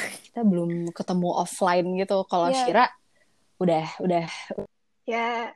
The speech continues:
Speaker 3: udah
Speaker 1: sekolah
Speaker 3: pernah.
Speaker 1: sama aku. <laughs>
Speaker 3: Satu sekolah.
Speaker 1: Iya. Nah, hari ini nih kita udah tetapin kan temanya mau ngomongin tentang World Scholars Cup nih,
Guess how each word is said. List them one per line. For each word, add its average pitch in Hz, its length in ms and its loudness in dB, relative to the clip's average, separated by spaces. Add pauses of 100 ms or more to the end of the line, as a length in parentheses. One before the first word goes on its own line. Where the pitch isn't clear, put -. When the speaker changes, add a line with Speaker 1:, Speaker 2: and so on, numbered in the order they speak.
(100)
Speaker 3:
udah 214 160 -6
Speaker 1:
sekolah 208 160 6
Speaker 3:
pernah. 190 160 8
Speaker 1:
sama 208 240 2
aku. - 220 2 (200)
<laughs> 359 220 0
Speaker 3:
Satu 254 160 -2
sekolah. 311 560 4 (240)
Speaker 1:
Iya. - 240 2 (1400)
Nah, 202 240 -2 (400)
hari 233 320 2
ini 294 160 0
nih 330 140 -2 (100)
kita 294 240 -6
udah 202 320 -4
tetapin 214 480 -10
kan 269 160 -4
temanya 185 480 -6
mau 202 80 -4
ngomongin 185 400 -6
tentang 180 240 -6
World 180 240 2
Scholars 170 400 -2
Cup - 240 -2
nih, 208 240 0